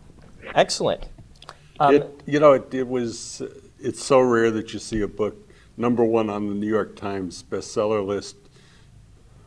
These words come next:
Speaker 2: published twenty-eight years ago. <laughs>
Speaker 1: And it was
Speaker 2: That is
Speaker 1: number one last week, right?
Speaker 2: Last week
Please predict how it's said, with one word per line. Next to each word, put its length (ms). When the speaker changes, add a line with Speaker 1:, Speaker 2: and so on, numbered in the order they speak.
Speaker 2:
published 320
twenty-eight 560
years 240
ago. 240
<laughs> 220
Speaker 1:
And 80
it 40
was 140
Speaker 2:
That 60
is 20
Speaker 1:
number 200
one 220
last 260
week, 220
right? 100
Speaker 2:
Last 260
week 260